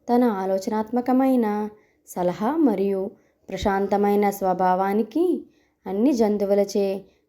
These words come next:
గౌరవింపబడేది. తన మాటలు చాలా జ్ఞానంతో నిండి ఉండేవి. ఒకరోజు అందమైన అడవిలోకి ఆకుపచ్చని రామచిలుక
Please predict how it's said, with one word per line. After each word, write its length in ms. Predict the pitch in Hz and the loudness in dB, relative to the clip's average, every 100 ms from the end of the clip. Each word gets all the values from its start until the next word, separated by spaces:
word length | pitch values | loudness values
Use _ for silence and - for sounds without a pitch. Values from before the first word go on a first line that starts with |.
| 214 | -2
గౌరవింపబడేది. 1200 | 202 202 202 214 220 254 247 202 190 185 180 - - _ _ _ _ - | 2 4 4 0 0 2 2 0 -2 -2 -4 -6 -16 _ _ _ _ -2
తన 100 | 240 | 2
మాటలు 720 | 240 214 196 202 254 208 220 214 - _ _ - | 2 2 0 2 2 2 0 -2 -12 _ _ -4
చాలా 320 | 190 180 190 | 0 2 2
జ్ఞానంతో 880 | 190 196 185 185 185 185 240 339 320 - _ _ 277 | 0 -2 -4 -2 -2 0 0 0 -2 -6 _ _ 0
నిండి 280 | 285 277 | 4 6
ఉండేవి. 680 | 262 226 214 196 180 175 - - _ _ _ _ _ - | 4 2 2 0 0 -4 -6 -12 _ _ _ _ _ -2
ఒకరోజు 840 | 220 233 214 208 226 220 214 214 208 - _ - | 0 2 4 4 2 2 2 0 -4 -18 _ -10
అందమైన 540 | 190 185 190 196 196 | -6 -2 -2 -2 -2
అడవిలోకి 920 | 185 185 185 190 190 233 370 349 202 - _ _ | 0 0 2 2 2 -2 -2 0 -4 -10 _ _
ఆకుపచ్చని 1000 | 190 185 185 208 269 277 294 233 202 202 208 - _ _ | -6 -4 -2 0 0 0 0 2 2 0 -4 -12 _ _
రామచిలుక 520 | 190 180 185 185 202 | -6 -4 -2 -2 -2